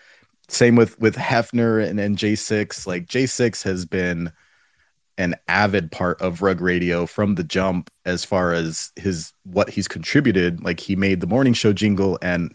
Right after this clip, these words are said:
jingles for a lot of different creators on the platform. So to see him finally be a part of a show with Hef, who has also been a massive contributor to the community of Rug Radio. Hefner is in every single chat. He's, he's always in there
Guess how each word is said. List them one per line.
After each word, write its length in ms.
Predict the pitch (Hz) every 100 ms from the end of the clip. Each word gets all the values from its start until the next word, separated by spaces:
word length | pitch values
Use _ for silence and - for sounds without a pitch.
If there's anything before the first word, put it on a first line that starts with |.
| 90
jingles 380 | 104 98 95
for 400 | - 90 87 87 - -
a 80 | 92
lot 380 | 85 87 98 98
of 100 | 82
different 300 | 92 87 73
creators 480 | 95 95 90 82
on 100 | 78
the 80 | 85
platform. 640 | 78 110 107 - 87 82 80 _ _ _ _
So 240 | - 110 95
to 160 | -
see 180 | - 120
him 160 | 107 98
finally 560 | 110 104 98 92 92 - -
be 180 | 104 104
a 60 |
part 220 | 90 101 95
of 80 |
a 60 | 87
show 340 | - 135 120
with 180 | 104 95
Hef, 300 | - 131 117 - - _
who 80 | -
has 100 | 127
also 280 | 165 196 120
been 300 | 107 101 98
a 80 | 104
massive 540 | 98 101 113 - 98
contributor 720 | - 92 117 92 85 82 82 80 _ _ -
to 100 | 101
the 100 | 92
community 720 | - 98 110 120 87 80 78
of 240 | - 80 78
Rug 200 | 85 80
Radio. 520 | 82 78 78 78 78
Hefner 540 | - 95 - 90 87
is 240 | 82 80 - _
in 140 | 98 82
every 220 | 113 101 104
single 260 | 104 92
chat. 340 | 92 117 98 -
He's, 180 | 110 95 - _
he's 160 | - 95 -
always 380 | 104 110 104 95
in 140 | 95
there 320 | 95 95 90